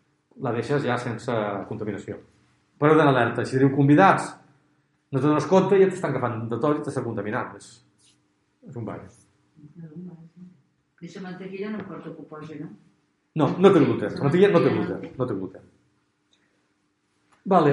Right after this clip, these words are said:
Speaker 1: a taula. No hi ha el nen adolescent vigilant nenes a taula, vale?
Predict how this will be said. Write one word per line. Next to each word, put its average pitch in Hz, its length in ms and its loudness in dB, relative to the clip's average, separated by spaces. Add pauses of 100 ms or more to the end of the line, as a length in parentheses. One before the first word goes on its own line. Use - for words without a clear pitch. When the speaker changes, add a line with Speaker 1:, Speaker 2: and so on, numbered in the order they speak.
Speaker 1:
a 160 60 -4
taula. 156 380 6 (760)
No 185 220 2
hi 185 160 4
ha 190 60 6 (120)
el 151 140 0
nen 160 160 -2
adolescent 185 540 -2 (100)
vigilant 151 480 -4
nenes 151 220 -6
a 123 40 -10
taula, 117 320 -10
vale? 135 220 -14